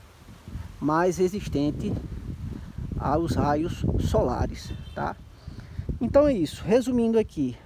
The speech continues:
o levantamento de caudex, ele é interessante pela estética da planta, tá?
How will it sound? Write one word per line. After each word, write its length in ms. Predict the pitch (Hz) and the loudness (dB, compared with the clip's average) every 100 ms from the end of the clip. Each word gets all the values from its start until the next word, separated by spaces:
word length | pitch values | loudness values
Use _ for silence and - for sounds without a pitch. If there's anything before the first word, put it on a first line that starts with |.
| - - | -16 -4
o 120 | 175 | 2
levantamento 540 | 175 180 214 220 220 - | 4 2 2 2 2 0
de 80 | 220 | 4
caudex, 480 | 202 165 143 131 | 4 6 2 2
ele 120 | 170 180 | 0 0
é 20 | |
interessante 720 | 185 185 170 - 147 135 - - - - - - 165 | 2 2 0 -2 -2 -2 -6 -10 -12 -12 -14 -4 2
pela 140 | 180 | 2
estética 440 | 175 - 147 - | 2 -2 -2 0
da 120 | 196 196 | -2 0
planta, 360 | - 190 233 | 0 0 -2
tá? 300 | - 180 226 | 0 0 0